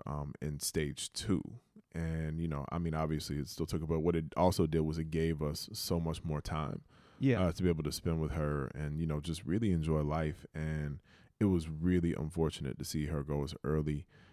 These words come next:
Speaker 1: as she went. I think she's sixty-one, sixty-two years old.
Speaker 2: Mm-hmm.
Speaker 1: Uh, but <clears throat> it, it didn't change the fact that, you know, we took advantage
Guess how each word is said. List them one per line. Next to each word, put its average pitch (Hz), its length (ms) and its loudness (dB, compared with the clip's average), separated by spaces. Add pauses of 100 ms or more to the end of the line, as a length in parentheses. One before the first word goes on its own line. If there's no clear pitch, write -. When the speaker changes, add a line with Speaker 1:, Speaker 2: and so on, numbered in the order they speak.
(140)
Speaker 1:
as 76 260 0
she - 160 -4
went. 76 120 0
I 73 40 0
think 85 140 -2
she's - 120 -10
sixty-one, 76 400 0
sixty-two 71 440 -4
years 76 200 -4
old. 78 300 2 (220)
Speaker 2:
Mm-hmm. 110 140 -2
Speaker 1:
Uh, 82 200 4
but 95 340 8 (100)
<clears throat> - 100 -6
it, 143 580 6
it 92 180 2
didn't 92 360 6
change 90 380 2
the 80 100 -2
fact - 360 -2
that, 50 240 -4 (360)
you 101 80 0
know, 80 80 4
we 90 100 6
took 95 160 10
advantage 85 480 4